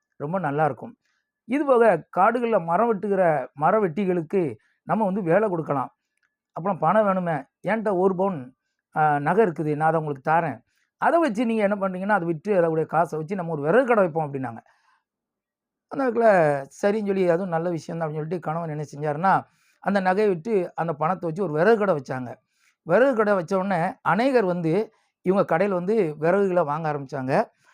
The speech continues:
இது நிமித்தம் அதிகமாக வருமானங்கள் வர ஆரம்பிச்சுது. கணவன் மனைவிக்கும் ரொம்ப சந்தோஷம். "பரவாயில்ல, நம்ம முயற்சி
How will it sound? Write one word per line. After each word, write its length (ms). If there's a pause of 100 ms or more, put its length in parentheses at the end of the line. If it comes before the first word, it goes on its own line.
(180)
இது 220
நிமித்தம் 300
அதிகமாக 560
வருமானங்கள் 720 (200)
வர 400
ஆரம்பிச்சுது. 560 (320)
கணவன் 360
மனைவிக்கும் 460
ரொம்ப 300
சந்தோஷம். 580 (440)
"பரவாயில்ல, 360
நம்ம 200 (460)
முயற்சி 340